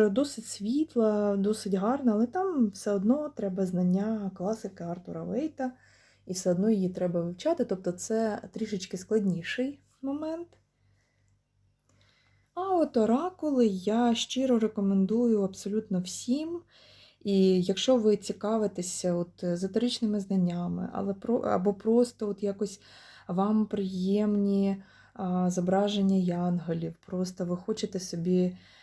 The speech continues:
а, таку колоду, на, щоб д-, діставати собі пораду або карту дня щоденно,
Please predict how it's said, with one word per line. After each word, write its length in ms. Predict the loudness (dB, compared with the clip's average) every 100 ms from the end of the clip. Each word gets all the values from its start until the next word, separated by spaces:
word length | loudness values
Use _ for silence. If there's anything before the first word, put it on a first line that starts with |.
| -20
а, 100 | -14 -12 -8 -8 -8
таку 220 | -10 -8
колоду, 800 | 0 2 6 4 4 2 4 4
на, 540 | 4 2 0 -2 -4 -6 -8
щоб 220 | -10 -6 -4
д-, 180 | -4
діставати 560 | -4 -6 -4 -2 -2 -2
собі 240 | -4 -4
пораду 480 | -2 -2 0 2 2
або 180 | 0 -2
карту 360 | -4 -6 -4 -2
дня 360 | 0 2 2
щоденно, 760 | 2 -2 -2 2 4 4 2